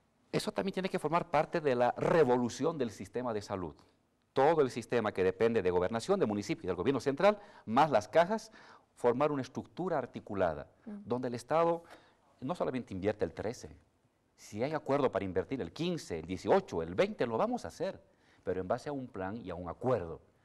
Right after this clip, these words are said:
Speaker 1: que nos dé una salud para los bolivianos en esta gestión de gobierno de la que nos sintamos orgullosos. Dijimos que íbamos a cambiar... Eh, las empresas públicas, I P F B.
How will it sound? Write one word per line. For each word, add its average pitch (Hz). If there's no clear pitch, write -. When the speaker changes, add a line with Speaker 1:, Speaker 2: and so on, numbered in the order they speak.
Speaker 1:
que 104
nos 90
dé 101
una 107
salud 98
para 82
los 82
bolivianos 85
en 107
esta 110
gestión 95
de 87
gobierno 104
de 92
la 87
que -
nos 80
sintamos 92
orgullosos. 82
Dijimos 160
que 160
íbamos 147
a 143
cambiar... 127
Eh, -
las 123
empresas 120
públicas, -
I 135
P 143
F 127
B. -